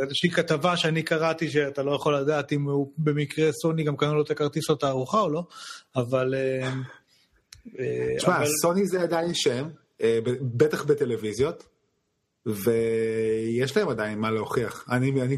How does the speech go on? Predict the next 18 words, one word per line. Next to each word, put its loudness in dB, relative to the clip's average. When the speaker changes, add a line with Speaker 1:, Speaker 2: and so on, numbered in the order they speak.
Speaker 2:
אני 2
מק-, -2
מק-, 0
מקווה 0
ל-, 2
לפחות -2
בש-, -4
בש-, -2
בשבילם, 2
כי 2
היום 0
חוץ 0
מ-, 0
לא 0
יודע, 0
אה, -2
טלוויזיות, 0
פלייסטיישן, 0